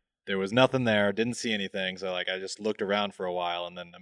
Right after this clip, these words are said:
eventually sat down and just waited for someone else to come up with a rock. And about five minutes later, a lady came up with, like, a little tiny rock and just, like, event-, she saw a little stack of rocks and stacked hers on top. So I went and threw mine in that pile. And I was,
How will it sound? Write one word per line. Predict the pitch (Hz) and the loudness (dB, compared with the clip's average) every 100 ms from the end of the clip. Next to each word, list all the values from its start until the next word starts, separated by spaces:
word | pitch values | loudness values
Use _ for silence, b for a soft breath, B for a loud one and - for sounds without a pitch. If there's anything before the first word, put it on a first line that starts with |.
| - | -8
eventually | 107 98 104 | -6 -4 -4
sat | 95 113 98 | -2 -2 -2
down | - 95 92 | -2 -4 -6
and | |
just | 87 90 | -10 -8
waited | 92 98 95 | -2 0 0
for | - 85 | -2 -2
someone | 110 95 87 | 0 2 0
else | 92 113 - - _ _ _ | 0 -2 -4 -8 _ _ _
to | - | -4
come | - 135 | 2 2
up | 135 | 2
with | 147 143 | 2 4
a | |
rock. | 143 147 143 - b b b b b b | 6 6 2 -4 b b b b b b
And | 98 | -4
about | 101 113 | 4 4
five | - 123 123 | 6 6 6
minutes | 120 110 | 4 2
later, | 117 110 104 | 4 6 6
a | 98 | 6
lady | 101 98 | 2 -2
came | - 101 | -4 -4
up | 95 | -4
with, | 90 92 | -4 -6
like, | 87 | -8
a | |
little | 87 95 87 | -6 -6 -6
tiny | - 101 92 | -8 -8 -6
rock | 85 85 82 | -8 -8 -10
and | 87 87 | -16 -18
just, | 87 - | -18 -16
like, | 85 - - - 104 | -16 -16 -18 -16 -6
event-, | 101 101 | -4 -4
she | - - 135 | 0 4 6
saw | - 123 104 | 8 8 8
a | |
little | 101 110 110 104 95 - | 6 4 4 2 0 -8
stack | - 107 101 | -6 -4 -4
of | 101 | -4
rocks | 92 98 95 - - - 104 | -2 -2 -2 -6 -12 -14 -12
and | 90 85 | -12 -12
stacked | - 110 98 - | -8 -4 -4 -4
hers | 101 104 | -4 -4
on | 104 | -2
top. | 113 110 - | 0 -2 -2
So | 95 87 85 98 | -6 -6 -6 -4
I | 90 | -4
went | 87 87 90 | -2 -6 -8
and | 82 85 _ | -16 _ _
threw | - 90 | -10 -10
mine | 85 85 | -8 -10
in | 85 | -12
that | 85 85 | -14 -14
pile. | - 85 85 87 | -16 -16 -16 -18
And | 87 | -20
I | |
was, | 92 - | -16 -16